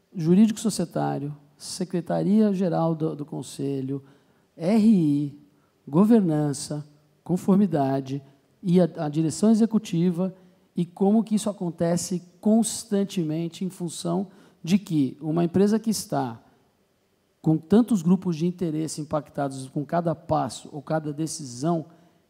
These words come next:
que a Petrobras toma, você tem, de fato, que tá tentando adivinhar nesse mundo nosso hoje,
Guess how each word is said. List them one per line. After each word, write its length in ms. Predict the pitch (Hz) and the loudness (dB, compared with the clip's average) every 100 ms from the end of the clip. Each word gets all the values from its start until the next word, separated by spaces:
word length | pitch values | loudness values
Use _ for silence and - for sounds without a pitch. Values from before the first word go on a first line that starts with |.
| _ | _
que 100 | 170 | -2
a 80 | 147 | -2
Petrobras 600 | 147 139 139 139 135 - | -2 -6 -6 -6 -8 -8
toma, 420 | 180 180 147 127 _ _ _ _ _ _ - | -4 -2 -4 -8 _ _ _ _ _ _ -10
você 320 | 156 160 180 | -2 2 2
tem, 400 | 175 - 175 190 | 0 2 2 2
de 180 | 175 160 | -2 -4
fato, 520 | - 160 160 156 165 | -4 0 0 0 -6
que 140 | 160 160 | -8 -8
tá 220 | - 151 | -4 -2
tentando 420 | 156 147 156 156 | -2 -4 -4 -4
adivinhar 480 | 143 143 147 139 139 | -6 -4 -2 0 0
nesse 260 | 147 - | -2 -4
mundo 320 | 156 147 151 139 | -6 -4 -4 -4
nosso 380 | 139 135 - | -6 -6 -8
hoje, 340 | 135 135 123 | -4 -4 -4